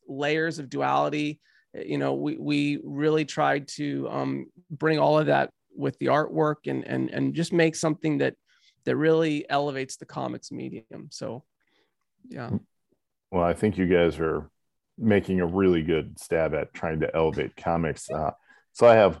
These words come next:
Speaker 2: one more question for you, Zach, and I, I
Speaker 1: Yep.
Speaker 2: wanna ask John something very specifically, but, uh, the character of Ben, uh, for listeners, Ben is the main character of this story, uh, and the lens through which we're being, you know,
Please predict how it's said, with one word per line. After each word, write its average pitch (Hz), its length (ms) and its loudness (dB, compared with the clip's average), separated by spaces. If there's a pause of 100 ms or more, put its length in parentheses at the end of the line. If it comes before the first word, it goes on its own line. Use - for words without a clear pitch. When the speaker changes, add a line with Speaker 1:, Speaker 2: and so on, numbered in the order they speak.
Speaker 2:
one 117 320 4
more 131 120 6
question 101 380 2
for 92 120 -6
you, 87 160 0
Zach, 78 340 -4
and 82 80 -8
I, 80 140 -6 (140)
I 82 80 0
Speaker 1:
Yep. 82 60 4
Speaker 2:
wanna 82 140 0
ask 78 280 -2
John 80 280 0
something 80 340 -4
very 76 200 2
specifically, 87 720 0
but, 76 180 -4 (520)
uh, 87 220 4
the - 140 2
character 131 520 4
of - 260 -4
Ben, 82 460 0 (160)
uh, 78 140 -4
for - 140 -4
listeners, 82 460 -2
Ben 87 480 0
is 78 280 0
the 87 160 -2
main 76 240 -4
character 82 800 0
of 73 140 -8
this 73 160 -4
story, 71 460 -4 (440)
uh, 76 240 -4 (140)
and 82 160 -2
the 80 60 -2
lens 78 320 -4
through 87 160 0
which 76 320 -2
we're 78 80 -4
being, 73 360 -6 (200)
you 98 80 -2
know, 76 260 -4